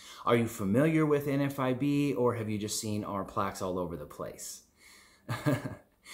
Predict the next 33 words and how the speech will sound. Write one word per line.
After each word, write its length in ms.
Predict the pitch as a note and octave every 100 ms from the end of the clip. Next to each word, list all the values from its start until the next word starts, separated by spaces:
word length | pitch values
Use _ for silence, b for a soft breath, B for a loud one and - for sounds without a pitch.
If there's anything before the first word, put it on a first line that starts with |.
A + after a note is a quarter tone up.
| B -
Well, 140 | G#2+
N 80 | D3+
F 160 | F3 D#3+
I 140 | C3
B 260 | B2 A2 G#2
is 220 | G2+ G2
the 180 | B2 B2+
voice 420 | A#2 G#2+ G2+ -
of 280 | G#2 G#2 G2
small 640 | - A#2 F#2 F2+ F2 -
business. 560 | G2 F#2 E2 D#2+ C2 -
We 140 | A#2+
are 80 | A#2
the 180 | A#2 A#2
only 380 | C3+ D3 D3+ D3
member-driven 720 | B2+ C3 C3+ C3 B2 A#2 A#2
organization 1000 | A2 G#2+ G#2+ G2+ G2 A2 G#2+ G2 E2+ E2+ -
that 160 | G#2+
is 120 | G#2
dedicated 720 | F#2+ D3 D#3 C#3+ - A2 G2+ G2+
to 100 | G2+
being 320 | G#2+ G2+ F#2+
the 240 | B2+ C#3
advocate 760 | A2+ B2 C#3+ G#2 - F#2 D2+ B B B B
for 160 | C3+ A#2+
America's 600 | A#2 B2 B2+ B2 G#2+ -
small 440 | - C3 B2+ C3+
and 100 | A#2+
independent 460 | A#2+ A#2 A2+ A#2 G2+
business 340 | B2+ C3 B2+
owners 360 | A2+ G#2+ G#2+ G2+
in 160 | F#2+ F#2+
Wash-, 340 | A2+ C3